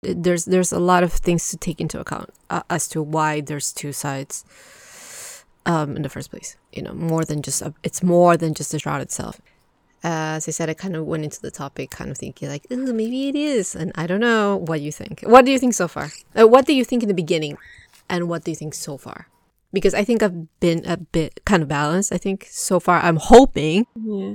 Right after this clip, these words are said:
Speaker 1: to, you know, say both sides a little bit so far.
Speaker 2: Yeah. I think at the beginning, I thought it was, like, a done deal that it was what people think it is.
Speaker 1: Which is?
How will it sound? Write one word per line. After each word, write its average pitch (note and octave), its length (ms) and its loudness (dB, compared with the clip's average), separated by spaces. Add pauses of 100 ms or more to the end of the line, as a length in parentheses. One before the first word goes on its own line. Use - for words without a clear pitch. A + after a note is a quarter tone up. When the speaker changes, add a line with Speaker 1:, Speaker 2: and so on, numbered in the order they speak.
Speaker 1:
to, D#3 500 0 (460)
you E3 180 -2
know, - 60 -12 (600)
say - 280 0
both B2+ 300 -8
sides - 420 -8 (200)
a D#3+ 120 -2
little - 180 -4
bit - 160 -10
so - 240 -4
far. - 340 -14
Speaker 2:
Yeah. G#3 520 -6 (340)
I - 20 -10
think F4 200 0
at D#4+ 80 0
the C4+ 80 0
beginning, G3+ 560 2
I F#3+ 100 0
thought F#3 300 0
it F#3 80 2
was, F3+ 180 0
like, D#3+ 240 -4
a E3 340 0 (420)
done F3 320 2
deal E3 260 0
that E3 160 0
it D#3+ 100 -2
was E3+ 560 -2
what E3+ 320 -4 (640)
people F#3 240 -8
think F3 300 -6
it G#3+ 100 0
is. C#4 360 -4 (240)
Speaker 1:
Which F3 380 -8
is? - 280 -10